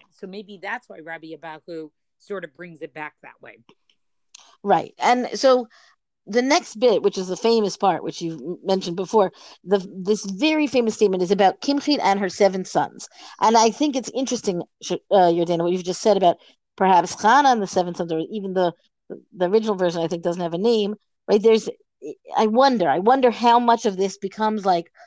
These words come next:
Speaker 2: some kind of motif within the narrative that the details, uh, you know, are then presented to line up,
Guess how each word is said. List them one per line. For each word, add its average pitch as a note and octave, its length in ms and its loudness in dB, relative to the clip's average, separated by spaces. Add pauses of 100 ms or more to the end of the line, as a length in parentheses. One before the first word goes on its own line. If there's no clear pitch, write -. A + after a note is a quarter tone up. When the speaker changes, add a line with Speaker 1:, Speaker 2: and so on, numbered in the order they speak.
(240)
Speaker 2:
some D4+ 220 0
kind A3+ 280 2
of F#3+ 320 0
motif G#3 680 -6
within G#3 320 2
the G#3 100 2
narrative G#3 640 0
that F#3+ 180 4 (340)
the F#3 80 2
details, G#3+ 560 0 (120)
uh, - 160 -6
you G#3+ 120 4
know, F3+ 140 4
are F3+ 100 4
then A#3 380 2
presented G#3 520 -2
to G3 80 -2
line F#3 260 4
up, B3 220 4